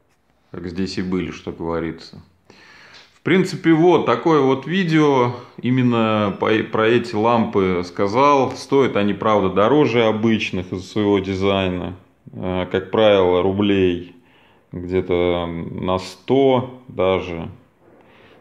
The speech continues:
То есть, если обычная лампочка, вот пятиваттная, допустим, недорогая, стоит где-то рублей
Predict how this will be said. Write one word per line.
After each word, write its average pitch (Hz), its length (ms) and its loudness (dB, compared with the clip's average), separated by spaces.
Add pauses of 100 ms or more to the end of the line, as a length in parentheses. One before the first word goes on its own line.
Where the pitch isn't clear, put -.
То - 60 -6
есть, 95 120 -2
если 107 260 -2
обычная 95 480 -2
лампочка, 95 500 -4
вот 87 180 -8
пятиваттная, 87 840 -2
допустим, 82 420 -12
недорогая, 87 560 -2
стоит 82 360 -6
где-то 85 300 -6
рублей 85 580 -8